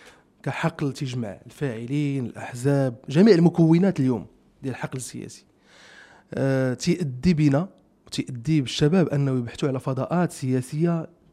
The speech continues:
للتعبير السياسي. ما نشاهده اليوم في الملاعب الرياضية أعتبره نقاشا سياسيا محضا. ما نشاهده اليوم في اتجاه الشباب إلى فضاءات التواصل الاجتماعي من أجل التعبير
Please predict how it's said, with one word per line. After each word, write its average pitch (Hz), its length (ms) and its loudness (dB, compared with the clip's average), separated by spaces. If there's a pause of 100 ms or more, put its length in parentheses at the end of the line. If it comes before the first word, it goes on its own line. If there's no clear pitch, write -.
للتعبير 151 1000 6
السياسي. 123 560 -6 (800)
ما 143 160 0
نشاهده 131 760 -4
اليوم 131 400 -4 (340)
في - 80 -10
الملاعب 147 460 2
الرياضية 160 540 8 (100)
أعتبره 143 640 2
نقاشا 143 720 -2
سياسيا 147 640 -4
محضا. 113 360 -10 (840)
ما 175 240 6
نشاهده 160 500 4
اليوم 135 360 0
في 135 160 -8
اتجاه 170 340 2
الشباب 143 480 0 (100)
إلى 131 140 -8
فضاءات 202 380 -4
التواصل 190 440 2
الاجتماعي 151 500 4
من 147 120 0
أجل 139 160 -2
التعبير 143 600 4